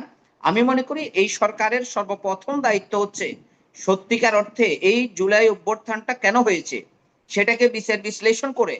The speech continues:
আগামী দিনে কো-, যেন কোনো রাজনৈতিক দল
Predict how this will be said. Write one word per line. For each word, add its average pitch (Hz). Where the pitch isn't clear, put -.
আগামী 220
দিনে 220
কো-, 175
যেন 180
কোনো 214
রাজনৈতিক 196
দল 208